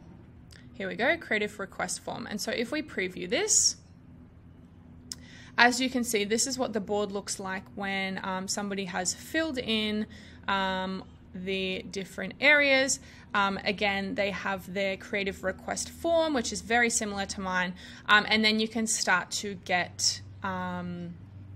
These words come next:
obviously you can, uh, look at the workload based on the team members and then the statuses of the jobs as well. So it's a really fantastic, um, board to use when you are onboarding a new client.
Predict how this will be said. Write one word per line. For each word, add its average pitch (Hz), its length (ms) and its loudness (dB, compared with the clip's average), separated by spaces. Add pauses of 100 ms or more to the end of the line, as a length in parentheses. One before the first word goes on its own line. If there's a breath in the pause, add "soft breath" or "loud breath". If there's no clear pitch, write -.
(180)
obviously 202 420 -2
you 180 120 -4
can, 180 340 -8 (140)
uh, 180 340 -4
look 220 340 2
at 214 100 -2
the 202 80 -2
workload 185 760 0
based 185 380 0
on 185 140 -4
the 196 60 -6
team 311 380 -2
members 277 520 4 (520 loud breath)
and 202 340 0 (120)
then 185 720 -2 (100)
the 214 80 2
statuses - 880 2
of 175 220 0
the 185 80 0
jobs 175 400 -4
as 175 120 -6
well. - 240 2
So 240 200 4
it's 240 120 2
a 269 60 0
really 285 320 6
fantastic, 247 960 4 (340 loud breath)
um, 190 400 4
board 240 480 6
to 247 80 0
use 202 580 -2
when 214 340 6
you 226 120 4
are 190 220 2
onboarding 190 500 -4
a 185 40 -6
new 180 180 -6
client. 339 480 2